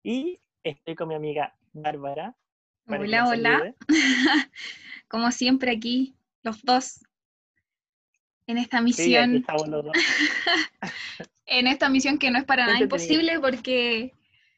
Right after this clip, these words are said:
Speaker 2: eh, no nos cuesta nada hablar una, una hora o más de una hora, así que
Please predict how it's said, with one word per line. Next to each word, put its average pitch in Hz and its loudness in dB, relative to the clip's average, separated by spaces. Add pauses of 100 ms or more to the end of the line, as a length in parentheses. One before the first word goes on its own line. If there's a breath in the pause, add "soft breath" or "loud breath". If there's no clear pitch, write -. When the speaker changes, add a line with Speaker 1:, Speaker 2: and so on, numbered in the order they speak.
(240)
Speaker 2:
eh, 214 0
no 214 2
nos 254 2
cuesta 262 0
nada 208 2
hablar 247 0
una, 254 2
una 247 2
hora 254 2
o 247 0
más 254 -2
de 254 -6
una 247 -4
hora, 208 -8
así 208 -20
que 202 -16